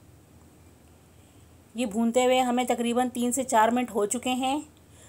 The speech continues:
अब यहाँ पर कुछ खुश्क मसाले हम इसमें ऐड करेंगे, जो कि कुछ इस तरह है। ऊपर कार्ड भी आ रहा है आप, अ, के पास, अ, इंग्रेडिएंट्स का। इसमें हाफ टी स्पून, अ, हल्दी है, एक टेबल स्पून सूखा धनिया, एक टेबल स्पून चिली फ्लेक्स है,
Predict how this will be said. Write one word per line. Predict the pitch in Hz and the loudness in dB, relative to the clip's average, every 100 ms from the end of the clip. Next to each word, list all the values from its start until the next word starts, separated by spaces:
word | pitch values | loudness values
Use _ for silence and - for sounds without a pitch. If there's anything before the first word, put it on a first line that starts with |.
| - | -6
अब | 226 233 | -4 -2
यहाँ | 233 233 | 0 2
पर | 247 | 2
कुछ | 254 254 | 2 -2
खुश्क | - 269 - | -2 -4 -2
मसाले | 254 247 220 240 | -4 2 4 4
हम | 247 240 | 2 0
इसमें | 240 240 | 0 -2
ऐड | 220 214 214 | 0 0 2
करेंगे, | 240 240 240 254 330 - - - - | 2 2 2 2 0 -10 -20 -18 -2
जो | 226 | -2
कि | 254 | 0
कुछ | 247 247 | -2 -4
इस | 240 - | -2 0
तरह | 247 | 0
है। | 247 254 | 0 -2
ऊपर | 247 240 | 0 -2
कार्ड | 240 220 226 | 4 4 4
भी | 254 | 2
आ | 247 233 | 6 6
रहा | 233 | 6
है | 240 240 | 4 4
आप, | 226 220 - - - | 4 2 -6 -20 -20
अ, | - | 0
के | 226 226 220 233 | 6 6 6 0
पास, | 226 233 240 - | 2 4 4 2
अ, | 226 226 202 214 | 2 0 -2 -2
इंग्रेडिएंट्स | 233 220 226 240 247 | -4 0 0 2 0
का। | - 247 302 - - - - - - | 0 0 0 -8 -20 -20 -20 -14 -4
इसमें | 233 247 254 | -2 0 2
हाफ | 226 233 240 | 6 4 4
टी | 247 247 247 247 | 0 0 0 -2
स्पून, | 240 240 247 | -2 -2 -2
अ, | - 220 220 226 | -2 -2 -2 -2
हल्दी | 214 214 240 247 | -4 -4 -4 0
है, | 254 247 | 2 2
एक | 233 | 0
टेबल | 233 233 | 0 0
स्पून | 233 - 233 | 0 -2 -4
सूखा | 233 226 247 | -4 0 2
धनिया, | 240 247 247 | 2 -2 -4
एक | 226 | -4
टेबल | 220 226 | -2 -2
स्पून | 226 240 | -2 -4
चिली | 233 220 247 | -4 -4 -6
फ्लेक्स | 247 247 247 | 2 2 4
है, | 254 254 - - | 0 0 -6 -20